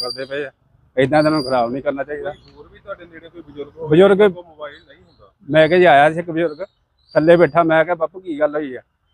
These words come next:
Speaker 1: ਕਹਿੰਦਾ "ਜੀ ਮੇਰੇ ਕੋਲ ਮੋਬਾਈਲ ਹੈ ਨਹੀਂ ਤਾਂ ਮੇਰੀ ਪਰਚੀ ਨਹੀਂ ਕੱਟਦੇ ਪਏ।" ਤੇ ਉਹਦੀ ਜੀ ਪਰਚੀ ਨਹੀਂ ਕੱਟੀ, ਕਹਿੰਦੇ "ਮੋਬਾਈਲ ਲੈ ਕੇ ਆਓ, ਆਈਡੀ ਬਣਾ ਕੇ ਲੈ ਕੇ ਆਓ, ਜਿੱਥੋਂ ਮਰਜ਼ੀ, ਸਾਨੂੰ ਨਹੀਂ ਪਤਾ ਹੈਗਾ।" ਇਹ ਕੋਈ ਇਹਨਾਂ ਦੇ ਬੰਦੇ ਵਾਲੇ ਕੰਮ ਨਹੀਂ ਹੈਗੇ। ਮੈਂ ਭਗਵੰਤ ਮਾਨ ਨੂੰ ਇਹ ਬੇਨਤੀ ਕਰਦਾ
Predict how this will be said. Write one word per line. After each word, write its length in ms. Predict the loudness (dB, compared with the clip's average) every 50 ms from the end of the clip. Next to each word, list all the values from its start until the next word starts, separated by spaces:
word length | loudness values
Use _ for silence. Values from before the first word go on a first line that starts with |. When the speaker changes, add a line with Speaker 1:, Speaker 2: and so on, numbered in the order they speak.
| _ _ _ _ _
Speaker 1:
ਕਹਿੰਦਾ 260 | -2 0 2 4 6 6
"ਜੀ 100 | 6 4
ਮੇਰੇ 160 | 2 0 -2 -2
ਕੋਲ 120 | -2 -2
ਮੋਬਾਈਲ 320 | 0 0 2 2 2 0
ਹੈ 60 | 0 -2
ਨਹੀਂ 120 | -4 -4
ਤਾਂ 140 | -4 -4 -6
ਮੇਰੀ 200 | -6 -12 -16 -10
ਪਰਚੀ 280 | _ -8 -8 -6 -8
ਨਹੀਂ 120 | -10 -10 -4
ਕੱਟਦੇ 300 | -4 -6 -4 -2 -4 -2
ਪਏ।" 200 | -2 -2 -6 -6 -8 _ _ _ _ _ _ _ _ _ _ _ _ _ _ _ _
ਤੇ 420 | 0 0 2 2 0 -2 -4 -8 -12 -16 _ _ _ _ _ _ 0
ਉਹਦੀ 240 | 2 2 4 4 4
ਜੀ 80 | 2
ਪਰਚੀ 280 | 2 2 0 0 0 -2
ਨਹੀਂ 120 | -2 0
ਕੱਟੀ, 200 | 0 -2 -4 -4
ਕਹਿੰਦੇ 160 | -6 -4 -4
"ਮੋਬਾਈਲ 280 | -2 0 2 2 2 2
ਲੈ 100 | 0 -2
ਕੇ 100 | -2 -2
ਆਓ, 80 | -4 -2
ਆਈਡੀ 240 | -2 -2 -2 -6
ਬਣਾ 220 | -14 -12 -10 -10 -10
ਕੇ 80 | -10
ਲੈ 160 | -10 -10 -10 -10
ਕੇ 80 | -8
ਆਓ, 60 | -12
ਜਿੱਥੋਂ 220 | -16 -16 -16 -18 -14
ਮਰਜ਼ੀ, 280 | -14 -14 -14 -14 -14
ਸਾਨੂੰ 220 | -10 -10 -10 -10 -12
ਨਹੀਂ 100 | -20 _
ਪਤਾ 180 | -20 -20 -20
ਹੈਗਾ।" 260 | -20 -20 _ _ _ _ _ _ _ _ _ 0 2
ਇਹ 60 | 2
ਕੋਈ 100 | 2 2
ਇਹਨਾਂ 160 | 2 2 2
ਦੇ 80 | 0 -2
ਬੰਦੇ 260 | -2 -2 -2 0 0
ਵਾਲੇ 160 | 0 -2 -2
ਕੰਮ 200 | -4 -6 -8 -8
ਨਹੀਂ 120 | -12 -10 -10
ਹੈਗੇ। 240 | -10 -10 -12 -18 -20 _ _ _ _ _ _ _ _ 0
ਮੈਂ 140 | 0 0
ਭਗਵੰਤ 440 | 2 0 -2 0 0 0 0 -2 -2
ਮਾਨ 180 | -2 -2 -2 -2
ਨੂੰ 100 | -2 -4
ਇਹ 160 | -6 -6 -8
ਬੇਨਤੀ 300 | -10 -14 -14 -14 -14 -10
ਕਰਦਾ 320 | -8 -8 -8 -8 -12 -14